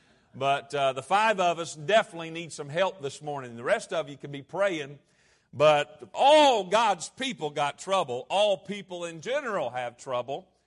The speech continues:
But I'm glad there's answer for our trouble this morning. And it's found in this Psalm. It's found throughout the Bible, but we have some answers right here. Look at me, verse number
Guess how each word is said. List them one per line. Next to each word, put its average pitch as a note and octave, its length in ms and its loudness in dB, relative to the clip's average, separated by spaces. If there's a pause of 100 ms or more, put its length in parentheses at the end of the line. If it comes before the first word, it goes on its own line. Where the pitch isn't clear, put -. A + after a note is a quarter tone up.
(300)
But B2+ 100 -4
I'm A#3+ 240 -4
glad B3 340 4
there's G#3+ 220 -4
answer F3 720 -6
for D#3+ 280 -6
our D#3 100 0
trouble D#3+ 480 -2
this C#3+ 200 -10
morning. D3 440 -10 (320)
And C#3 160 -8
it's D3+ 160 -10
found G#3 320 -2
in F3 100 -6
this F3+ 160 -4
Psalm. A#3 300 -2
It's - 80 -12
found C4 280 0
throughout C#4 360 0
the A#3 80 -8
Bible, C3 400 -2
but A2+ 340 -4 (220)
we D#3 160 -6
have F3 240 0
some E3 160 -8
answers D#3+ 360 -8
right D#3 220 0
here. D3+ 140 -4
Look C4+ 180 -4
at C4 100 -2
me, G#3 120 -6
verse G#3+ 280 -2
number F3+ 400 -4